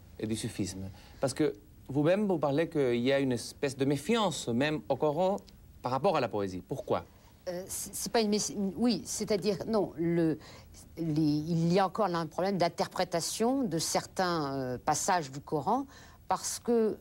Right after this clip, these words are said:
Speaker 2: euh, le Coran dit à plusieurs reprises que le prophète n'est pas un poète.
Speaker 1: Mhm.
Speaker 2: Parce que ça, c'est un problème historique. Dans, à cette époque, en Arabie, les poètes, c'était des gens inspirés,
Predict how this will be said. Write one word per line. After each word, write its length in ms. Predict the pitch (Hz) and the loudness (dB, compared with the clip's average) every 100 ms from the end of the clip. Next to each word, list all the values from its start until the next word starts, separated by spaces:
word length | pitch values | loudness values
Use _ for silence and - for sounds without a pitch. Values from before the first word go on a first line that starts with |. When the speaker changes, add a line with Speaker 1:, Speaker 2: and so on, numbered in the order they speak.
| 160 | 0
Speaker 2:
euh, 380 | 160 147 139 135 | 2 2 0 0
le 160 | 156 170 | 0 2
Coran 420 | 175 139 208 269 | 2 2 2 0
dit 260 | 180 214 | 2 2
à 60 | 180 | 2
plusieurs 400 | - 156 139 139 | 0 -4 0 2
reprises 340 | 131 - 277 277 | 0 0 0 0
que 120 | 175 | -2
le 80 | 156 | -2
prophète 480 | - 170 - 247 | -2 -4 -2 -2
n'est 100 | 170 | -2
pas 380 | 160 - 208 165 | -2 0 0 0
un 40 | 147 | -4
poète. 520 | 147 123 101 - - - | -4 -4 -4 -14 -20 -8
Speaker 1:
Mhm. 320 | 123 113 143 165 | -2 0 0 0
Speaker 2:
Parce 200 | 170 - | -2 0
que 320 | 202 180 170 170 156 - | 2 2 0 -6 -12 -14
ça, 180 | - 190 | -4 -2
c'est 160 | 175 170 | 0 0
un 60 | |
problème 220 | 170 180 180 | 2 0 0
historique. 460 | - 233 226 220 196 | 0 2 2 0 -4
Dans, 360 | 170 180 180 170 | 0 2 2 0
à 120 | 165 160 | -2 -4
cette 200 | 160 180 | -2 -2
époque, 280 | 165 202 | 0 0
en 120 | 175 165 | 0 0
Arabie, 400 | 147 151 185 233 | 0 0 0 2
les 180 | 190 | 2
poètes, 360 | 185 180 196 214 | 2 2 2 2
c'était 180 | - 156 | -2 -2
des 140 | 139 | -2
gens 160 | 135 165 | 0 0
inspirés, 600 | - - 180 170 269 | 0 -2 0 2 2